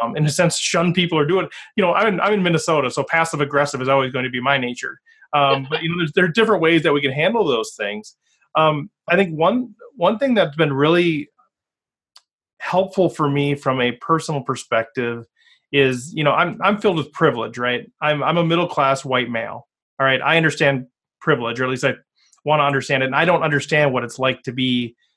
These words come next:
um, to be on the other side of that privilege. And I think,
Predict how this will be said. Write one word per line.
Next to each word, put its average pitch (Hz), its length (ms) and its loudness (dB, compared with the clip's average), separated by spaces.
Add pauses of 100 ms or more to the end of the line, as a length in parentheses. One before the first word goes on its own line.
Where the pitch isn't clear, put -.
(260)
um, 110 520 0 (220)
to - 80 -10
be 151 120 4
on 139 60 4
the 131 80 0
other 127 120 0
side 123 300 0
of 120 100 -6
that 113 180 -2
privilege. - 560 -6 (480)
And 143 180 0
I 139 60 2
think, 170 280 -2